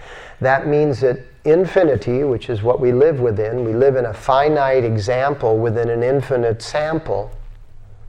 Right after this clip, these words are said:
What happens is that in infinity, everything is everywhere always. That's what Hum-e-hum Brahm Hum means.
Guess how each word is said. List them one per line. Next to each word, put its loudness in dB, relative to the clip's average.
What 2
happens 0
is 0
that -2
in 2
infinity, 0
everything 0
is -4
everywhere -2
always. -6
That's -2
what 0
Hum-e-hum 0
Brahm 0
Hum -4
means. -14